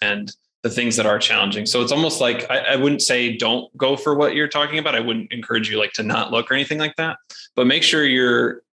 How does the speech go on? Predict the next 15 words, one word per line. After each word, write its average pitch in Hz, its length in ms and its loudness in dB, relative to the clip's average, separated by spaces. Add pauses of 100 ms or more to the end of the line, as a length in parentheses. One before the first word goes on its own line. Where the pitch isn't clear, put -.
(260)
keeping 139 280 0
track 123 360 0
of 110 80 -2
what 113 200 2
it 113 120 -2
is 110 460 -4 (460)
that - 120 0
you 104 180 -4
like 101 240 0
about 101 480 -2
this 107 240 -2
job 107 400 -2
and 104 160 -6
like 104 240 0
about 104 440 -2